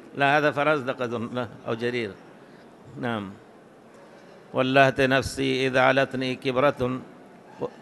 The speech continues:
وذو التمائم من بنيك صغار.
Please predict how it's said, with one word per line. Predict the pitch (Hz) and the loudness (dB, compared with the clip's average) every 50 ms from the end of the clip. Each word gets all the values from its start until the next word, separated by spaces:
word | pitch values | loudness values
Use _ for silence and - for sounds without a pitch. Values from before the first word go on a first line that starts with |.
| - - - - - - - - - - | -20 -20 -20 -20 -20 -20 -20 -18 -6 -2
وذو | 131 131 123 139 139 143 139 | 0 2 4 4 4 4 2
التمائم | - - - 131 131 135 139 135 135 135 131 131 131 131 | 0 0 0 0 2 4 4 4 4 2 2 0 -2 -2
من | 139 139 135 131 | -2 -2 -2 -2
بنيك | 135 131 127 135 131 131 135 127 | -2 0 0 -2 -4 -2 -4 -4
صغار. | - - 135 120 131 135 135 131 135 131 127 | -2 -2 -2 0 4 4 4 4 4 2 0